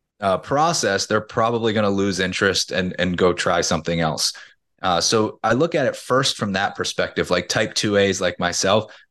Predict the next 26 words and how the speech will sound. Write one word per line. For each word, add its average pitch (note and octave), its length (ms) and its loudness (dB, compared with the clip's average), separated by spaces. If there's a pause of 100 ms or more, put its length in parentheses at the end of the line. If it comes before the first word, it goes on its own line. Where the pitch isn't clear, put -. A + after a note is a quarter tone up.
we A2+ 160 0
crave A#2 540 0 (100)
variety. F2+ 680 0
We G2 200 -4
love G#2 420 0
to - 80 -4
try G#2+ 280 0
new G#2 160 0
things. G2 420 0
And F2 100 -2
again, G2 240 0
that's F2 220 -2
the, F2+ 280 0 (200)
that's F2+ 180 -4
the F#2+ 180 0
adrenaline A2+ 500 0
dominance. E2 680 -4 (320)
Um, E2+ 360 -2 (100)
because G#2+ 500 0
when G2+ 120 0
we F#2+ 100 -2
get G#2+ 220 -2
that G2+ 180 0
increase G2+ 480 0
in F2 80 -2
adrenaline, G#2 580 0